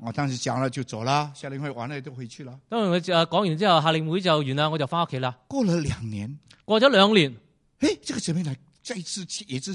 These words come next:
Speaker 1: 一個夏令會。
Speaker 2: 啊，又一個夏令會，呢個姊妹嚟啦。
Speaker 1: 還跑嚟找我。
Speaker 2: 哦，之後為，嚟搵我。
Speaker 1: 唐牧師啊。
Speaker 2: 啊，唐，啊，唐牧師啊。
Speaker 1: 我結婚啦。
Speaker 2: 啊，我結婚啦。
Speaker 1: 我嚇了一跳。
Speaker 2: 啊，我嚇咗一跳。
Speaker 1: 結婚啦。
Speaker 2: 啊，結婚啦。
Speaker 1: 真的。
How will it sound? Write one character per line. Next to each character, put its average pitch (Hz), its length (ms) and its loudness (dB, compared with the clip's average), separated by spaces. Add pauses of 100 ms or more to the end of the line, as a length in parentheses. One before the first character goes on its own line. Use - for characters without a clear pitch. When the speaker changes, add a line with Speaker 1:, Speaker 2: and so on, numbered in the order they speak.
Speaker 1:
一 175 60 -10
個 156 100 -8
夏 143 160 -10
令 127 140 -10
會。 123 120 -16 (240)
Speaker 2:
啊， 214 80 -4
又 214 240 6
一 - 40 4
個 226 120 0
夏 190 320 2
令 180 140 0
會， 180 140 2
呢 254 60 -2
個 233 100 4
姊 185 160 -2
妹 208 100 2
嚟 113 140 -2
啦。 113 180 -6
Speaker 1:
還 - 140 -10
跑 - 120 -14
嚟 - 80 -12
找 - 120 -20
我。 - 440 -6
Speaker 2:
哦， 196 40 4
之 196 120 4
後 180 120 4
為， 139 220 0
嚟 123 140 -4
搵 113 40 -2
我。 117 60 -2
Speaker 1:
唐 - 40 -2
牧 - 60 0
師 - 100 0
啊。 - 240 -10 (240)
Speaker 2:
啊， 196 220 4
唐， 151 260 0
啊， 156 240 2
唐 135 160 -2
牧 131 60 -8
師 175 160 -2
啊。 - 80 -4 (100)
Speaker 1:
我 - 80 -20 (140)
結 - 160 -6
婚 208 200 -4
啦。 170 160 -6 (180)
Speaker 2:
啊， 185 180 4
我 175 120 4
結 185 200 -2
婚 233 120 0
啦。 202 220 -2
Speaker 1:
我 - 140 0
嚇 - 180 6
了 151 80 -2
一 160 80 -2
跳。 143 180 -4 (200)
Speaker 2:
啊， 185 100 0
我 180 100 2
嚇 214 120 6
咗 220 140 4
一 - 20 4
跳。 190 180 2 (400)
Speaker 1:
結 - 160 8
婚 294 80 6
啦。 269 120 8 (240)
Speaker 2:
啊， 233 160 2
結 226 200 -4
婚 285 140 6
啦。 151 160 -2 (120)
Speaker 1:
真 - 140 -2
的。 233 160 0